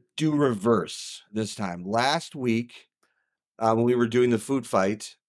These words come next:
I mentioned what I thought was gonna be on your list in advance. What I've done this week is I've written it down, uh, but I'm not, I'm gonna let you go through your list because I have a feeling that my criticism last week that I said before your list, you may have called an audible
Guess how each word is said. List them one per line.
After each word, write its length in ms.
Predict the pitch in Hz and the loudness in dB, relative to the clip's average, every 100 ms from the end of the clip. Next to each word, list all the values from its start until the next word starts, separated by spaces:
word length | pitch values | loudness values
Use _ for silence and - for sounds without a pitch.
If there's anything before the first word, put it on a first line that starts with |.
| - | -4
I 180 | 107 117 | 0 0
mentioned 580 | 120 127 123 139 123 107 | 2 0 -2 -4 -2 2
what 100 | 107 | 4
I 120 | 107 | 2
thought 320 | - 123 110 | 2 0 2
was 140 | 120 104 | 0 -2
gonna 200 | 117 110 | -2 0
be 140 | 107 | 0
on 240 | 104 104 | 2 2
your 160 | 107 104 | 2 2
list 320 | 101 107 - | 2 0 0
in 140 | 104 107 | 0 0
advance. 560 | 95 95 85 - - _ _ _ - | 2 -2 -2 -12 -20 _ _ _ -4
What 120 | 120 | 2
I've 120 | 131 | 2
done 240 | 120 156 147 | 2 0 2
this 260 | 202 208 135 | 0 0 -2
week 400 | 120 107 107 _ _ _ | 0 -2 -4 _ _ _
is 180 | 127 127 | -4 2
I've 180 | 131 113 | 0 2
written 300 | 123 160 151 | 0 0 -2
it 140 | 143 | -4
down, 360 | 104 113 87 78 _ _ | 0 0 0 -6 _ _
uh, 80 | - | -6
but 120 | 117 139 | 0 2
I'm 160 | 135 | 2
not, 160 | 135 - | -2 0
I'm 80 | 135 | 0
gonna 120 | 131 | 2
let 180 | 131 156 | 2 2
you 100 | 175 | 2
go 140 | 170 170 | 0 0
through 200 | 180 175 | 0 -2
your 120 | 233 | 2
list 440 | 180 180 - - - _ _ _ _ _ _ - | 2 0 -4 -16 -20 _ _ _ _ _ _ -4
because 220 | 165 156 | -2 2
I 160 | 147 180 | 2 4
have 200 | 220 214 | 2 2
a 80 | 202 | -2
feeling 520 | - 220 208 175 135 | -2 2 2 2 2
that 160 | 139 | 2
my 160 | 139 135 | 2 0
criticism 840 | - 156 165 147 185 180 196 196 - - | 2 0 0 0 0 2 0 0 -4 0
last 280 | 127 135 160 | 2 2 -2
week 120 | 143 | -2
that 100 | 135 | 0
I 100 | 120 | 0
said 240 | - 143 | 2 0
before 360 | 127 110 - 143 | 0 -2 2 4
your 140 | 160 170 | 4 4
list, 300 | 180 185 _ - _ - | 4 0 _ -20 _ -4
you 120 | 135 | 0
may 120 | 147 | 4
have 220 | 147 113 - - | 2 0 -12 -2
called 220 | 147 143 | 0 2
an 80 | 127 | 2
audible 520 | 110 123 139 170 185 | 2 2 2 2 0